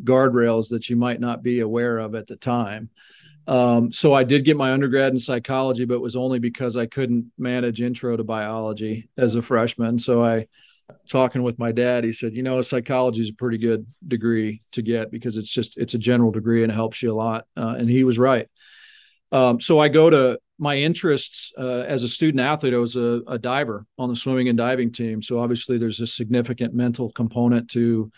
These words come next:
college athletics and particularly that sport. And I was interested at that time in motivation, intrinsic and intr-,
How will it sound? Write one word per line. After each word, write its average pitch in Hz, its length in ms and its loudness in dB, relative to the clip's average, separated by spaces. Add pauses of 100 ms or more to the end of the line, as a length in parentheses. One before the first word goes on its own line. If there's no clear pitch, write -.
(300)
college 117 380 0
athletics 117 560 -2
and 110 140 -6
particularly 110 600 0
that 110 220 0
sport. 113 460 0
And 113 100 -4
I 117 100 -2
was 113 180 -2
interested 117 580 -2
at 110 140 -4
that 117 200 -6
time 113 360 0
in 107 120 2
motivation, 113 680 0
intrinsic 113 560 -2
and 117 80 -4
intr-, 113 340 -4